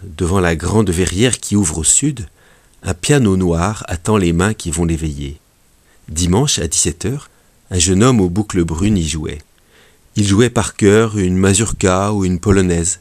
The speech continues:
et c'était beau. Mais ça durait bien trop pour une danse. Le rythme changeait, les thèmes aussi. Alors j'ai pensé à une sonate de Beethoven, mais c'était pas ça non plus.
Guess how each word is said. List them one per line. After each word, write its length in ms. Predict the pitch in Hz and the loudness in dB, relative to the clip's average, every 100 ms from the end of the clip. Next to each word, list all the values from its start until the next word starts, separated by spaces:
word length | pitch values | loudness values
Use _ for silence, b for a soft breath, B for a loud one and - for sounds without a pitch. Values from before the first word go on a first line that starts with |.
| _ | _
et 40 | 80 | -4
c'était 280 | - 80 90 | -4 -2 -4
beau. 240 | 80 78 _ _ b b b b b | -4 -8 _ _ b b b b b
Mais 100 | 107 | -2
ça 200 | - - | 0 0
durait 420 | 90 92 95 131 - | 0 -2 -2 -2 -6
bien 240 | 82 90 95 | -2 0 0
trop 200 | - 127 | 0 -2
pour 200 | - 90 | -2 -4
une 160 | 80 | -2
danse. 460 | 78 90 82 - - b b b b b b - | -2 -2 -2 -4 -6 b b b b b b -6
Le 80 | |
rythme 340 | 82 95 - 92 | -2 -2 -2 0
changeait, 600 | - 123 101 95 92 95 | 0 0 2 4 4 2
les 140 | 85 | 0
thèmes 300 | 82 90 90 | 0 0 0
aussi. 380 | 101 - - 98 b b b b - | -2 -2 -4 -8 b b b b -2
Alors 200 | 98 101 | 0 2
j'ai 120 | 110 | 0
pensé 500 | - 104 - 117 101 | -2 0 0 0 2
à 60 | |
une 180 | 92 87 | 2 0
sonate 640 | 82 - 104 147 - - | 0 2 2 0 -2 -4
de 120 | 101 95 | -2 -2
Beethoven, 520 | 104 - 147 165 - | -2 0 -2 -2 -4
mais 260 | 90 95 - - - - B B B B B B B | -2 -2 -2 -12 -14 -14 B B B B B B B
c'était 220 | - 123 | -6 -2
pas 120 | 131 | 0
ça 180 | - 110 | 2 2
non 140 | 98 | -2
plus. 320 | 85 - 85 | -4 -8 -10